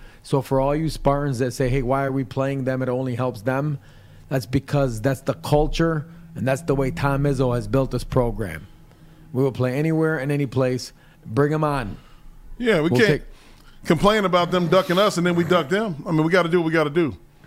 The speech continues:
Speaker 2: And, I, I, you know, as you said, March is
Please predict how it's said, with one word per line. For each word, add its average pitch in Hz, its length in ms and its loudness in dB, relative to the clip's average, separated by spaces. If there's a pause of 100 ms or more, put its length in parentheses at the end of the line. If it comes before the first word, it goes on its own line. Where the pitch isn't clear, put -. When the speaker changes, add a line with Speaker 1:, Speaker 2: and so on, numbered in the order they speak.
(240)
Speaker 2:
And, 131 340 0 (140)
I, 147 180 2
I, 147 60 -4
you 147 140 -4
know, 123 180 0
as 127 140 -2
you 151 80 0
said, 151 440 2 (120)
March 139 460 0
is 147 520 0